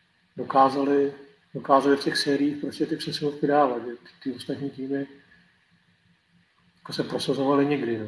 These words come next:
Že prostě, že když máme tři, tři, tři playoffové série, tak oni prostě udrželi tu největší konzistentnost, no, no. Že prostě dokázali tam být furt a,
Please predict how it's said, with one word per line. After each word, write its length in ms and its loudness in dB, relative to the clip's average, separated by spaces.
Že 140 -12
prostě, 300 -10
že 140 -4
když 180 -14
máme 160 -2
tři, 360 0
tři, 260 -4
tři 320 -10
playoffové 500 0
série, 600 0
tak 160 -12
oni 120 0
prostě 280 0
udrželi 380 2
tu 100 -2
největší 360 0
konzistentnost, 840 -6
no, 80 -12
no. 280 -18
Že 60 -20
prostě 340 -12
dokázali 560 0
tam 140 4
být 280 2
furt 360 0
a, 80 4